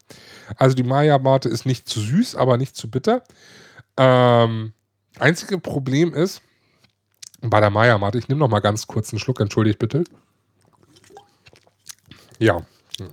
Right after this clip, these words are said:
die Maya Mate hat einen, einen süßlichen,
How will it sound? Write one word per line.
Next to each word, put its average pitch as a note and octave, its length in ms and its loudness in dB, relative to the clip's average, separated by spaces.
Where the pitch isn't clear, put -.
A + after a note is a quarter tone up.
die A2+ 160 -4
Maya F3+ 240 4
Mate E3 400 2
hat - 280 -2
einen, C3 200 -6
einen A#2 100 2
süßlichen, D#3+ 760 0